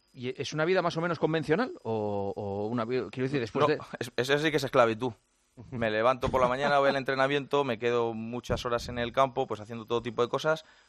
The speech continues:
Speaker 2: como por ejemplo antes que le comentaba a Fouto, pues yo soy el que limpia el vestuario del primer equipo.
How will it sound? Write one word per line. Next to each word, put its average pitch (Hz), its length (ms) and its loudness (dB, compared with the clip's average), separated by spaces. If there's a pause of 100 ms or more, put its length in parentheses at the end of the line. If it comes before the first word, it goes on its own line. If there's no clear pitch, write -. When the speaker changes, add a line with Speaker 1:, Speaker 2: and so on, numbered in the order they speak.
(140)
Speaker 2:
como 113 180 2
por 110 120 2
ejemplo 120 260 0
antes 120 180 2
que 117 140 0
le 113 200 2
comentaba 113 300 2
a 110 60 4
Fouto, 123 280 0
pues 135 300 -2 (340)
yo 104 240 0
soy 120 180 2
el 107 100 2
que 104 80 2
limpia 104 240 4
el 98 60 4
vestuario 98 280 -2
del 90 80 -4
primer 82 180 -8
equipo. 101 320 -8